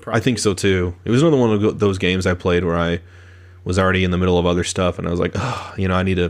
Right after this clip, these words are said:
Speaker 1: put this aside," and I just <laughs> haven't gone back. But, uh, I, I actually liked it very much.
Speaker 2: Yeah.
Speaker 1: This looks like that in a way.
Speaker 2: That, but fantasy.
Speaker 1: Right. And that's
Speaker 2: Okay,
Speaker 1: a great
Speaker 2: see,
Speaker 1: thing. I mean,
Speaker 2: this
Speaker 1: you and
Speaker 2: gets
Speaker 1: I
Speaker 2: me
Speaker 1: are
Speaker 2: excited seeing dialogue. Yeah.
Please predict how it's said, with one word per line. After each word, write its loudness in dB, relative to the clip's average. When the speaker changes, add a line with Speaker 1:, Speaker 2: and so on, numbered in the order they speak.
Speaker 1:
put -6
this -10
aside," -4
and -8
I -10
just -10
<laughs> -10
haven't -8
gone -16
back. -10
But, -6
uh, -4
I, 0
I -2
actually -2
liked -4
it -10
very -6
much. -12
Speaker 2:
Yeah. -6
Speaker 1:
This 0
looks 0
like 0
that -4
in -8
a -6
way. -6
Speaker 2:
That, -4
but -12
fantasy. -10
Speaker 1:
Right. -6
And -2
that's 0
Speaker 2:
Okay, 0
Speaker 1:
a -6
great 0
Speaker 2:
see, -4
Speaker 1:
thing. -4
I -6
mean, -6
Speaker 2:
this -2
Speaker 1:
you 2
and 4
Speaker 2:
gets 2
Speaker 1:
I 2
Speaker 2:
me 0
Speaker 1:
are -2
Speaker 2:
excited -4
seeing -6
dialogue. -6
Yeah. -20